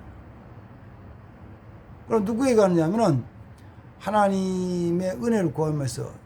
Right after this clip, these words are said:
고통 가운데 건져달라고 구할 때, 구하는 자들에게 은혜를 베풀어 주십니다. 오늘 성경 읽으면서 그런 생각을 했죠.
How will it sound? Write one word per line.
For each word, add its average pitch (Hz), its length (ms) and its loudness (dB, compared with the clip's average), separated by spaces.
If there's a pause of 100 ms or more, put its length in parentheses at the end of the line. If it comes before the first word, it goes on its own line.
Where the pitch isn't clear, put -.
(2000)
고통 185 340 -4
가운데 135 220 -4
건져달라고 135 540 -6 (100)
구할 170 320 -4
때, 120 120 -8 (120)
구하는 170 340 -2
자들에게 123 560 -6 (580)
은혜를 123 220 -4
베풀어 107 320 -14
주십니다. - 480 -14 (2250)
오늘 202 140 -2
성경 185 760 2
읽으면서 180 400 -4
그런 160 220 -6
생각을 135 320 -4
했죠. 123 360 -8